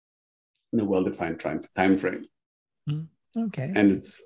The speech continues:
Speaker 1: over and over and over again. It's, uh, I, um, interview people, I speak with them, I do an extensive intake, and, uh, then I develop a plan, and then I come back and say,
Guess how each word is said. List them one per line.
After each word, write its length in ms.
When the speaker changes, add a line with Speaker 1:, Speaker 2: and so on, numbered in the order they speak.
Speaker 1:
over 320
and 160
over 280
and 140
over 240
again. 520
It's, 380
uh, 300
I, 200
um, 360
interview 440
people, 380
I 100
speak 340
with 80
them, 160
I 40
do 200
an 100
extensive 480
intake, 540
and, 460
uh, 280
then 380
I 80
develop 400
a 60
plan, 320
and 180
then 80
I 80
come 200
back 260
and 100
say, 340